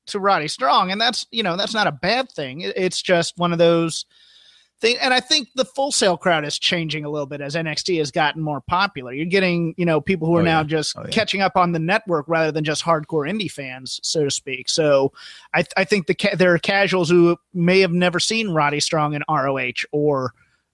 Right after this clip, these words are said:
Speaker 1: anywhere else for that matter, so they may not have known who he was, quite frankly.
Speaker 2: I mean, realistically, short of, you know, Kazuchika Okada showing up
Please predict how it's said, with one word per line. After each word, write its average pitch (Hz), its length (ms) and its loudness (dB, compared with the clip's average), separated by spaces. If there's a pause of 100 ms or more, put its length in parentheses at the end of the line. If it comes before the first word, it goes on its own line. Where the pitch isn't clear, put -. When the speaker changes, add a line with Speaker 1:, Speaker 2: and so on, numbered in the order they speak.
Speaker 1:
anywhere 160 400 0
else 220 240 2
for 165 100 -4
that 147 240 -4
matter, 143 260 -4
so 185 220 2
they 185 120 0
may 202 180 0
not 202 140 2
have 202 100 0
known 202 240 0
who 208 120 0
he 220 60 -2
was, 214 420 -2
quite 131 240 -6
frankly. 120 440 -12 (1300)
Speaker 2:
I 131 80 -2
mean, 135 440 0
realistically, 95 1000 0 (600)
short 170 360 2
of, 95 420 0 (180)
you 98 160 -2
know, 82 400 -2 (500)
Kazuchika 101 460 -4
Okada 90 560 0
showing 80 320 -4
up 71 300 -8